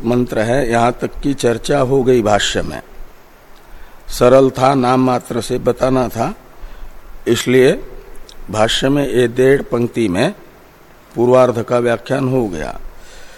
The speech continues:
एक वाक्य शेष रह गया, अथ परा यया तद अक्षरम अधिगम्यते।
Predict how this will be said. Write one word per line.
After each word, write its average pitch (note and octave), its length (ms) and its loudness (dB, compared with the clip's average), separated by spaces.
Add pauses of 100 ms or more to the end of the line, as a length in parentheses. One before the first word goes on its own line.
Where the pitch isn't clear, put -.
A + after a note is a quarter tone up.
(880)
एक - 500 2
वाक्य A#2+ 380 2
शेष C3 360 0
रह A#2 200 0
गया, G#2+ 400 0 (580)
अथ A#2+ 220 2
परा A#2+ 400 2
यया B2 400 4
तद C3 240 0
अक्षरम C3 500 -2
अधिगम्यते। G2 840 -2